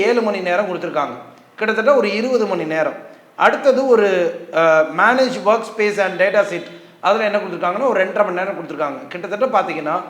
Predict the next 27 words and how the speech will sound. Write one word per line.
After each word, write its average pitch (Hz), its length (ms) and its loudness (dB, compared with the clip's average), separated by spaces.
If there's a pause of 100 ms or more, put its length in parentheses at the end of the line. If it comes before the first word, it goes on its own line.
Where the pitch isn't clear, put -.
(300)
ஒரு 190 200 0
இருபத்தஞ்சு 208 800 0
ஹவர்ஸ் 165 320 2 (220)
அவ்வளவுதான் 165 440 4
ஆகும். 147 220 -2 (260)
ஒரு 226 220 6
நாளைக்கு 254 480 4
நீங்க 220 280 0 (120)
டூ, 269 240 -2
டூ 233 160 2
ஹவர்ஸ் 214 380 4
நீங்க 190 180 -6
எடுத்து 175 260 -4
படிச்சீங்கன்னா 165 640 -4
கூட, 147 320 0 (760)
ரெண்டு 262 440 0
வாரங்கள், 190 460 4
அதாவது 196 300 2
பன்னிரெண்டு 247 440 4
நாட்கள்ல 214 440 0
நீங்க 202 180 -4
முடிச்சிட 185 380 -4
முடியும். 170 340 -4 (160)
மேக்ஸிமம் 214 500 -2 (420)
to 269 140 0
the 269 100 10 (100)
core, 208 220 4